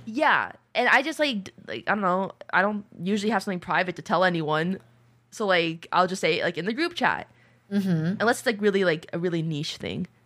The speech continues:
Speaker 1: Like, I'll send Evie, like, JoJo and his stuff 'cause I think it's funny.
Speaker 2: Mm-hmm.
Speaker 1: But, like, I, I won't just, like, reach out for no reason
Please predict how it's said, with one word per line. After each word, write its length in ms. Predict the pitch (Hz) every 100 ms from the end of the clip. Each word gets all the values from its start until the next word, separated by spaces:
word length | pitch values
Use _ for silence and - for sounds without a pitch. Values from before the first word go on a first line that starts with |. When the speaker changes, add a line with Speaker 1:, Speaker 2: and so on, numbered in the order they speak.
| _ _ -
Speaker 1:
Like, 120 | 175
I'll 100 | 185
send 280 | 196 208 196
Evie, 200 | 165 165
like, 140 | 147
JoJo 260 | 165 143 135
and 100 | 110
his 80 | -
stuff 340 | - - -
'cause 100 | -
I 60 | 156
think 100 | 151
it's 100 | 156
funny. 260 | - 214 185
Speaker 2:
Mm-hmm. 220 | 160 139 - - - _
Speaker 1:
But, 140 | 240 247
like, 460 | 247 208 185 165 - -
I, 540 | 196 208 202 185 156 - -
I 80 | -
won't 180 | 240 277
just, 100 | 277
like, 100 | 269 185
reach 200 | 196 180
out 200 | 165 147
for 120 | 180
no 160 | 170 160
reason 520 | 147 143 165 185